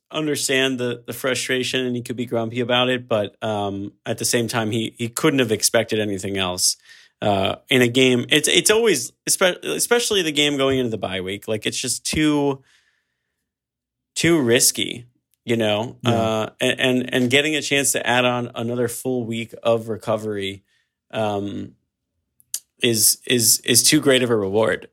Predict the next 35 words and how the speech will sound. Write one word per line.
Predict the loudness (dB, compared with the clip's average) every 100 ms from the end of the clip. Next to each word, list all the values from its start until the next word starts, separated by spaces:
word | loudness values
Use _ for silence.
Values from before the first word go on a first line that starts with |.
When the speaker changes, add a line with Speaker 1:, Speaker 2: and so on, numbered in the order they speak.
| 2
Speaker 1:
And, | 4 2 0 0
and | 0 0
kudos | 2 4 4 2 -2 _ _ _ -6
to | -2
the | 0 0
Packers | 0 -2 -2 -2
for | -2 0
not | 2 0 0
kind | 0
of | 0 -2 2
overestimating | 2 4 2 2 0 0 0 0
themselves | 0 2 2 2 -2
and | -2
their | -2
ability | 0 2 2 2
to | 0 0
move | -4 -4
the |
ball | 0 2 4
on | 2
the | -2
Falcons. | -2 -2 -2 -4 -2
I |
know | 0 0
the |
Fal-, | 2 2 2 -4 -20 -20 -18 -6
the | 0
Falcons | 2 2 2
defense | 2 2 2
is | 2
also | 2 2
extremely | 0 -2 0 0 2 0
injured. | -2 -4 -8 -10 -12 _ _ _ _ _ -4
So, | 2 4 4 2 -4 _ _ _ 0
um, | 2 2 0 -4 -8